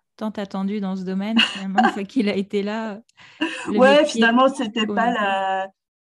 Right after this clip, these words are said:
Speaker 2: le point le plus fort dans ce que je recherchais professionnellement, euh. Et puis, si tu veux, euh,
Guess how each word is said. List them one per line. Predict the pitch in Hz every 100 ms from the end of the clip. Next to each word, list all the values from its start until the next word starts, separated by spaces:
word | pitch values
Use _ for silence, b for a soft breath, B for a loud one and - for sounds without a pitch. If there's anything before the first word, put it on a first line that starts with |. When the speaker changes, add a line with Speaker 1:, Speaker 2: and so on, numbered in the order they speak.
| 185
Speaker 2:
le | 196 190
point | - 220 196
le | 208 196
plus | - 202
fort | - 233 233
dans | 190
ce | 175 -
que | 196
je | 180
recherchais | 180 - 185 202
professionnellement, | - 185 180 180 - 180 175 170 180 196 202 202
euh. | 185 175 170 175 - B B B B
Et | 202
puis, | 208 208
si | 208 202
tu | 202 214
veux, | 202 233 240 214
euh, | 196 185